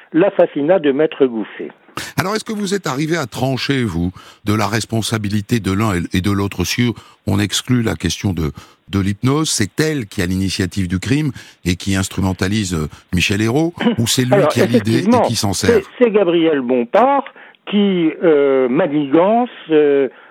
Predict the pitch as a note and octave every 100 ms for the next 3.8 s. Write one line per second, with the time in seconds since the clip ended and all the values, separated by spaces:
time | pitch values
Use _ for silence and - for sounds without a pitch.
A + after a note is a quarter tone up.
0 | - B2 B2+ - D#3+ G3+ B3 B3+ B3 -
1 | - - D#3+ D3 C3+ - C3 C3 A#2 -
2 | C3 B2 A2+ B2+ G3 - A3 F#3 F3 D3
3 | C3+ - C3 A2+ G#2+ B2 E3 A#3+